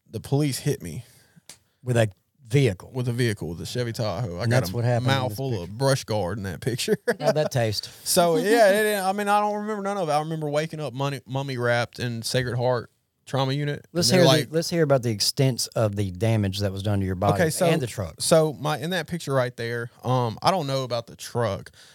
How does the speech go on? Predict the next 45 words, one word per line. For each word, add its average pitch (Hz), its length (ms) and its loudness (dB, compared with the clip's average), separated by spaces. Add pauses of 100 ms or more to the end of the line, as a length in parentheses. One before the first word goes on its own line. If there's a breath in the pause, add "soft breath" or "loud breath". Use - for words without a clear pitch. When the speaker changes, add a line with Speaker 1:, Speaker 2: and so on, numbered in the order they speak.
(260 loud breath)
Speaker 1:
um, 120 340 0
but 120 260 2
I 143 120 4
know 143 280 -2
that 113 220 -12
in 123 80 -6
that 135 180 0
damage 131 300 -8
right 123 160 -6
there, 127 120 -4
I 113 40 -2
was 104 120 -6
asleep. 139 480 2
I'm 120 140 -2
in 117 80 -4
a 101 60 -6
wheelchair. 117 800 -2 (120)
You 123 220 -6
know, 107 280 -4
uh, 113 640 -2 (1300)
uh, - 40 -12
uh, 131 300 0 (600 loud breath)
the, 139 160 0
all 160 320 2
of 175 60 -2
my 143 160 0
head 131 300 -4
was 98 180 -12
peeled 120 340 -2
back, 123 440 0
Speaker 2:
Oh, 104 140 0
Speaker 1:
and 107 180 2
there 92 100 2
Speaker 2:
wow. 101 40 -2
Speaker 1:
was 101 260 -6
gravel 131 580 2
and, 95 320 -6 (300)
and 113 140 -8
glass 123 420 2
stuck - 320 -12
in 127 160 -2
my 117 180 -2
head, 120 460 0 (320 soft breath)
Speaker 2:
Mm. 110 140 -12
Speaker 1:
uh, 107 100 -4